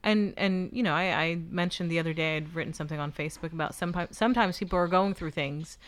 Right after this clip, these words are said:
and the best thing you can do for them is just be there and be quiet.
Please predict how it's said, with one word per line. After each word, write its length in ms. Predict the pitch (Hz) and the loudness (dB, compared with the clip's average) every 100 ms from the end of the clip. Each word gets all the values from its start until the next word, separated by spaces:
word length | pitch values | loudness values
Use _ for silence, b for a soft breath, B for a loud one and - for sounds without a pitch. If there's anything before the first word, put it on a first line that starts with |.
| B B B - | B B B -2
and 160 | 190 185 | 2 4
the 80 | 170 | 6
best 320 | 170 196 - | 8 6 4
thing 220 | 196 180 | 0 2
you 120 | 175 170 | 0 0
can 160 | 175 | 0
do 140 | 180 214 | 0 0
for 160 | 170 | -2
them 360 | 151 147 160 156 - - - - - - - - - 165 | -2 -2 -4 -8 -16 -20 -20 -20 -20 -20 -20 -20 -10 -8
is 120 | 151 | -6
just 180 | 151 - | -8 -8
be 140 | 156 | -6
there 100 | 160 156 | -6 -6
and 80 | |
be 100 | 151 | -8
quiet. 300 | 156 160 165 | -8 -8 -6